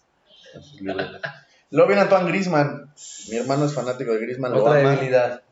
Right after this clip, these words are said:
Speaker 1: No, me, lo, sí, es, es muy bueno. Aparte, digo, dejando a un lado que en el Barcelona, por, también por el estilo que no lo beneficiaba tanto y que ocupaba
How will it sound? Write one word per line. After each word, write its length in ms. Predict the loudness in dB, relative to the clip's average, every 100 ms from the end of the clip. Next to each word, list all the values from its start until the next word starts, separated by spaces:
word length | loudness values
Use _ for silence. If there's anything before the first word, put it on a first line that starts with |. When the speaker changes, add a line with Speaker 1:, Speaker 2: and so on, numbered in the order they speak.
| _
Speaker 1:
No, 160 | -6 -2
me, 160 | 0
lo, 240 | 2 2 2
sí, 240 | -2 -8
es, 220 | -8 -8
es 80 | -8
muy 120 | -6
bueno. 420 | -6 -4 -2 -4 -4
Aparte, 460 | -2 -2 0 -2 -2
digo, 340 | -2 -2 -6 _ -18
dejando 280 | -6 -4 0
a 20 |
un 60 |
lado 240 | 2 2 2
que 160 | -4
en 80 | -10
el 80 | -6
Barcelona, 540 | -4 -4 -4 -2 -2 -2 -12 _ _ _
por, 200 | -8 -6
también 260 | -4 -4 -4
por 120 | -4 -4
el 100 | -4
estilo 320 | -8 -8 -8
que 120 | -8
no 200 | -6 -6
lo 240 | -4 -4
beneficiaba 640 | -4 -6 -8 -10 -2 0 0
tanto 400 | -2 -4 -6 -6
y 240 | -6 -10
que 360 | -8 -8 -6 -10 _ _ _ _ _
ocupaba 440 | -18 -4 2 2